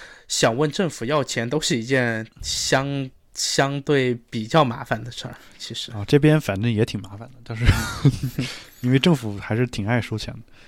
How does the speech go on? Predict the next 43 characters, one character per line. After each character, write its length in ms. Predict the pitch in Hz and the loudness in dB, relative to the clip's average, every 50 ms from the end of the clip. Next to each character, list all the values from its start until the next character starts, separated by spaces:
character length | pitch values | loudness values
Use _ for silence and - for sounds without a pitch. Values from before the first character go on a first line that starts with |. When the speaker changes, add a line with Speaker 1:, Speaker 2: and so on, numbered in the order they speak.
| - - - | -20 -10 -6
Speaker 2:
尤 120 | 117 139 | -6 -4
其 220 | 156 156 151 131 | 2 2 2 2
他 160 | 117 - 175 170 | 4 2 0 0
可 80 | 151 | 0
能 120 | 113 117 135 | -2 -2 -2
不， 120 | 127 131 | -4 -6
Speaker 1:
嗯 40 | 127 | -6
哼。 60 | - _ | -6 _
Speaker 2:
不 80 | - 131 | 2 4
爱 180 | 143 160 156 | 4 6 4
收 300 | 127 - - - 139 139 | 2 0 -2 0 0 0
这 160 | 139 151 139 120 | 2 0 -2 -4
个 220 | - - 117 117 113 | -4 -10 -14 -12 -8
他 120 | - - 131 | -6 -4 -2
们 260 | 135 123 113 107 110 - - - | -2 -2 -2 -4 -8 -10 -14 -8
自 160 | - - 147 | -4 -4 -2
己 140 | 131 - 107 | -2 -2 -6
国 240 | - - 113 110 107 | -2 0 0 2 4
家 140 | 113 117 120 | 4 2 2
国 200 | - - 107 110 | 2 2 0 2
民 200 | 117 101 101 104 | 2 -2 0 -2
的 100 | 107 107 | -2 -2
钱， 200 | - - - 123 - - - - - - - - - - - | -2 -4 -6 -10 -10 -14 -16 -16 -16 -18 -20 -20 -20 -18 -10
但 120 | - 117 | -8 -8
对 160 | - - 143 | -4 -4 -4
于 280 | 135 139 143 143 147 147 151 - - - | -2 -2 -4 -4 -6 -8 -10 -16 -12 -2
外 200 | 175 190 170 135 | 2 4 4 6
国 140 | 110 104 101 | 6 4 2
人 100 | 98 104 | 2 -2
的 80 | 101 101 | -4 -4
钱， 200 | - - - 104 | -4 -6 -8 -4
他 160 | 104 117 104 | -4 -4 -4
收 160 | - - 120 | -2 -4 -4
起 140 | 117 - - | -4 -4 -6
来 100 | 101 104 | -10 -8
是 80 | 98 101 | -8 -10
毫 200 | - - - 104 | -8 -6 -6 2
不 100 | 127 135 | 2 2
手 160 | - - - | 2 2 -4
软。 100 | - - - - - - - - - - - - - - - - | -4 -8 -10 -12 -8 -6 -4 -4 -4 -6 -6 2 6 6 6 6
<laughs> 760 | 147 - - - 151 - - - - - - - - - - | 4 0 0 -2 -2 -2 -4 -10 -8 -8 -8 -8 -10 -12 -4
这 120 | - 143 131 | 2 4 4
个， 80 | 107 | 4